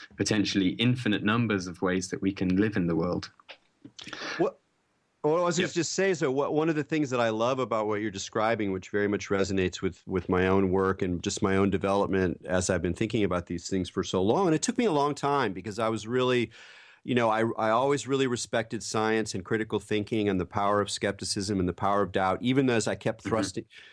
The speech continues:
Speaker 2: thrusting myself into these other possibilities, both my own experiences and in reading about these things. And so I, I never wanted to just make a quick shift to, like, embracing it all. And,
Speaker 1: Yeah.
Speaker 2: and so I have also come to this point of just, like, embracing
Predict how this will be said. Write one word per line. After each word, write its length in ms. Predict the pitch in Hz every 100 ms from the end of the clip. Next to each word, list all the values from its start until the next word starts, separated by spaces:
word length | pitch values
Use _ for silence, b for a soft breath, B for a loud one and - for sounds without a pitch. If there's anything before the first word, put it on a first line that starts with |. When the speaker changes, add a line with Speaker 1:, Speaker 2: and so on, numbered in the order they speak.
| B
Speaker 2:
thrusting 440 | - 147 156 - 135
myself 460 | 113 107 123 110 107
into 120 | 101
these 200 | 101 101
other 180 | 104 98
possibilities, 920 | 110 101 90 92 110 107 110 104 95
both 240 | - 95
my 200 | 98 95
own 140 | 95 95
experiences 800 | - - 98 98 95 - 92 90
and 100 | 82
in 100 | 82
reading 320 | 92 110 107
about 240 | 95 92 87
these 200 | 95 -
things. 220 | 92 85
And 120 | 92
so 160 | - 104
I, 140 | 104 B B B 110
I 60 |
never 240 | 120 156 151
wanted 400 | 127 131 131 120
to 100 | -
just 200 | 101 104
make 260 | 110 110 110
a 80 | 98
quick 380 | - 120 113 -
shift 600 | - - 123 107 - -
to, 180 | 113 101
like, 400 | 98 92 85 _ B B B
embracing 640 | 110 87 113 123 127 127
it 80 | 117
all. 440 | 113 110 104 85 b b b -
And, 380 | 127 123 127 127
Speaker 1:
Yeah. 60 | 127 -
Speaker 2:
and 260 | 143 135
so 360 | - 151 139 135
I 240 | 131 139
have 120 | 147 131
also 360 | 139 160 160
come 240 | 139 139 127
to 60 |
this 140 | 117 -
point 340 | - 190 165
of 80 | 123
just, 220 | 123 -
like, 200 | 123 113
embracing 1080 | 123 104 113 117 117 117 120 117 117 117 113